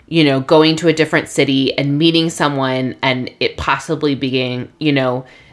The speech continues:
this, like, love, you know, romance thing.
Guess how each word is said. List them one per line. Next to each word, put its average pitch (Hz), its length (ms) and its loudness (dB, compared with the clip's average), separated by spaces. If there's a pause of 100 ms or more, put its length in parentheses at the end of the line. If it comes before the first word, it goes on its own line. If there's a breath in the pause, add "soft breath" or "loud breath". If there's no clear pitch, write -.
this, - 260 -4
like, 127 420 0 (280)
love, 151 800 0 (300)
you 151 140 0
know, 139 180 0
romance 147 520 0
thing. 104 540 -2